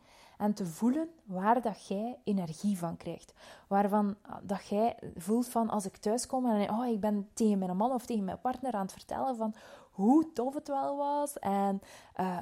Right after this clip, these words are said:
ja, en wat dat je allemaal gedaan hebt en hoe dat je in je auto gestapt bent en wat voor een smile dat je op je gezicht had tijdens die reportage.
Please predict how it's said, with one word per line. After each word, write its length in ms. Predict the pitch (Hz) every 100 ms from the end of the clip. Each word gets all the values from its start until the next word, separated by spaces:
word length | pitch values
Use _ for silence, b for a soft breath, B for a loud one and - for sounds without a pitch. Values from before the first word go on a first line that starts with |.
| -
ja, 440 | 208 247 240 226
en 120 | 185
wat 140 | 180 185
dat 180 | 196
je 60 | 214
allemaal 300 | 214 196 196
gedaan 560 | 202 190 277 269 269 269
hebt 460 | 262 262 262 -
en 300 | - 202 190
hoe 220 | - 202
dat 200 | 208 196
je 60 | 202
in 120 | 175
je 160 | 185 220
auto 340 | 277 285 269
gestapt 500 | 254 247 254 247 -
bent 360 | 233 226 240 233
en 160 | 208
wat 160 | 180 180
voor 160 | - 196
een 120 | 208
smile 440 | - 262 269 262
dat 100 | 269
je 60 | 262
op 120 | 247
je 180 | 254 254
gezicht 300 | 240 240 233
had 200 | 220 220 B B B -
tijdens 300 | 220 220 214
die 120 | 220
reportage. 720 | 214 208 196 196 202 208 208